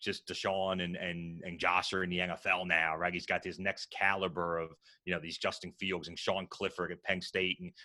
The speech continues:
this, this crew of, and I'm like, "I need my best college guys to be doing what the other guys are doing." And once again, this goes back to the, I just wanna collaborate. I, the ego gets put aside. I,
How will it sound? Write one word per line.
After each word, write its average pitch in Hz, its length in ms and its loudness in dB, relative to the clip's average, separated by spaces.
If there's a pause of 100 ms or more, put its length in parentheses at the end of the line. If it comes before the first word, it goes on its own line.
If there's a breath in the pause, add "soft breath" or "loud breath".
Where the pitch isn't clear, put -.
(100)
this, 104 220 2
this 101 200 -2 (140)
crew 123 440 6
of, 95 120 -4 (200 soft breath)
and 113 80 6
I'm 135 80 6
like, 104 120 2
"I 165 80 8
need 233 200 4
my 123 200 6 (140)
best 110 260 2
college 92 320 0
guys 87 260 0
to - 80 -14
be 85 240 -8
doing 87 420 -2 (320)
what 92 220 2
the 87 120 0
other 85 200 0
guys 76 380 -8 (100)
are 78 80 -10
doing." 71 340 -12
And 85 120 -8
once 95 180 -4
again, 117 180 4
this 90 120 -4
goes 92 220 -2
back 87 340 -2
to 90 60 -4
the, 82 240 0 (640)
I 92 140 0
just 95 180 -8
wanna 95 200 -2
collaborate. 87 560 0
I, 80 140 -2 (100)
the 80 120 -10
ego 95 380 0
gets 90 240 -4
put 95 180 0
aside. 92 580 2
I, 85 140 -2